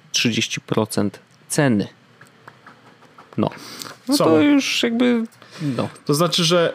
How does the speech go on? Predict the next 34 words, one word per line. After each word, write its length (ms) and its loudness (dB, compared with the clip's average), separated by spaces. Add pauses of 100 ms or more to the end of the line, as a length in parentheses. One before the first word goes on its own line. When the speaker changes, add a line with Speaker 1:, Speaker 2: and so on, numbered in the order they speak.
Speaker 1:
Więc 180 2
Speaker 2:
to 60 4
znaczy, 140 4
Speaker 1:
dopiero 120 6
Speaker 2:
że 60 6
najmocniejszą 600 2
Teslę, 320 0
którą 220 0
właśnie 220 0
skonfigurowałem, 640 0
że 120 2
za 360 2
sześćdziesiąt 500 0
pięć 220 0
tysięcy, 680 2 (580)
e, 260 0
eurasów, 760 2 (180)
euro 460 -2 (120)
to 100 -4 (160)
P 140 0
L 140 -2
N, 240 2 (240)
Speaker 1:
Mhm. 340 4
Speaker 2:
ona 160 2
kosztuje 360 2
dwieście 500 2
sześćdziesiąt 320 -2
dwa 120 2
tysiące 380 0
złotych, 580 0
czyli 240 2 (140)
Speaker 1:
No 80 2
to 220 4
niestety. 540 -2